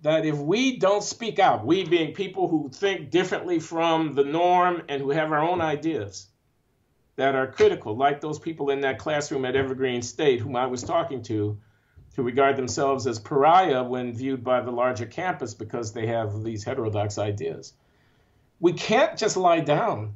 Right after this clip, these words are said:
and let people walk on us. Uh, we can't, uh, go into a kind of silent, you know, it's somebody else's problem. Uh, the, if the emperor has no clothes, if you see the naked emperor, and this guy's walking around,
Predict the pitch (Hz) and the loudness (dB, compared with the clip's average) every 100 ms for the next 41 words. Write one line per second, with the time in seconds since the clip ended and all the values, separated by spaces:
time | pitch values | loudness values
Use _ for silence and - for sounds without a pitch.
0 | - 156 170 175 185 165 147 185 202 135 | -2 2 2 0 -2 0 2 2 2 -2
1 | 110 101 - _ _ _ - 151 151 165 | -2 -6 -10 _ _ _ 2 4 4 4
2 | 175 - 233 254 254 156 165 156 143 190 | 0 -2 -2 -2 -4 -2 0 0 2 2
3 | 190 185 196 165 156 156 - 170 160 110 | 2 0 0 2 0 -2 -2 -2 0 -2
4 | - 147 165 185 175 160 165 156 147 143 | -2 0 0 0 -2 0 2 2 2 0
5 | 165 170 165 165 147 113 - 180 180 110 | 2 2 2 0 -4 -4 2 2 2 -4
6 | 110 - _ _ _ _ - 151 151 160 | -8 -12 _ _ _ _ 2 2 2 0
7 | 196 185 202 285 - 214 - 190 190 143 | 0 2 2 2 2 2 4 2 0 -4
8 | - 196 127 151 262 - 277 226 196 165 | -2 -2 -2 -2 -4 -4 -6 -2 2 6
9 | 160 196 160 151 151 - 104 - _ _ | 4 4 0 0 -4 -8 -16 -18 _ _
10 | - - _ _ _ _ _ _ _ _ | -20 -20 _ _ _ _ _ _ _ _
11 | _ 120 131 185 - 240 143 165 160 123 | _ -4 -2 0 4 4 4 0 0 -2
12 | 131 123 117 | 0 2 0